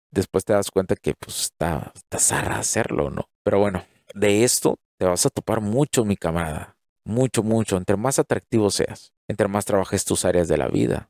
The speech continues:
más te vas a dar cuenta de esta cuestión con ellas. Que van a hacer muchísimo esta técnica y va a llegar un momento que hasta digas, "Qué aburrido es",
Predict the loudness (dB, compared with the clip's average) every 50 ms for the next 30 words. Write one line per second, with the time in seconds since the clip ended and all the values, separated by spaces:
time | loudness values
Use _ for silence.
0 | _ _ -12 -8 -6 -4 -2 -2 -2 -2 -2 -2 0 0 2 2 2 2 2 0
1 | 0 -2 -4 -4 -4 -4 -4 -2 -2 0 0 0 0 -2 -2 -4 -6 -6 -6 -6
2 | -4 -4 -6 -6 -6 -8 -8 -8 -8 -8 -10 -10 -12 -14 -18 -20 _ _ _ _
3 | _ _ _ -2 0 0 2 0 0 0 0 2 4 4 4 4 2 2 0 0
4 | _ 0 0 2 2 2 2 2 2 0 2 2 0 2 2 2 2 2 2 0
5 | 0 -2 -4 -4 -4 _ _ _ _ _ _ _ _ _ _ _ _ _ _ 0
6 | 0 2 2 2 2 2 2 2 2 2 0 0 0 0 0 2 0 0 -2 -2
7 | 0 2 4 6 6 6 6 4 2 0 _ 0 0 0 0 -2 -2 0 0 2
8 | 2 2 2 2 2 2 2 2 2 2 2 2 0 2 4 4 4 2 2 0
9 | -4 -4 -4 -6 -6 -8 -4 -2 0 2 4 4 2 2 4 4 4 6 6 6
10 | 4 2 0 -2 -10 -12